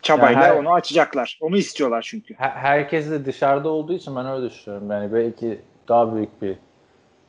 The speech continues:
Speaker 2: dalga olabilir yani. Çok bakıyorsun her şehirde binlerce kişi sokaklarda. Yani üç buçuk ay boşa mı gitti diye insan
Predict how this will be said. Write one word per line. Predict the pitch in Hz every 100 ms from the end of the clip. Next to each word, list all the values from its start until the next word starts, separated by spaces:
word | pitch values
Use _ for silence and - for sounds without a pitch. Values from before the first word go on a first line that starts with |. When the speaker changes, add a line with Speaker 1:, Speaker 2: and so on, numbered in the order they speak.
| _
Speaker 2:
dalga | 101 98 104
olabilir | 104 101 101 98 101 98
yani. | 90 87 85 85 - _
Çok | - 98 _ _ _ _ _ _ _ -
bakıyorsun | 101 104 - - 117 127 - _ _ _
her | 127 113
şehirde | - 92 92 101 127 127 - _ _
binlerce | 117 117 117 104 98 98
kişi | - 117
sokaklarda. | - 107 113 - 110 104 104 123 - _ _ _ _ _ _ _ -
Yani | 101 98 98 - -
üç | 110 -
buçuk | - -
ay | 113 113
boşa | 107 - 113 104 -
mı | 98
gitti | 95 - 104 95
diye | 101
insan | 107 98 - 113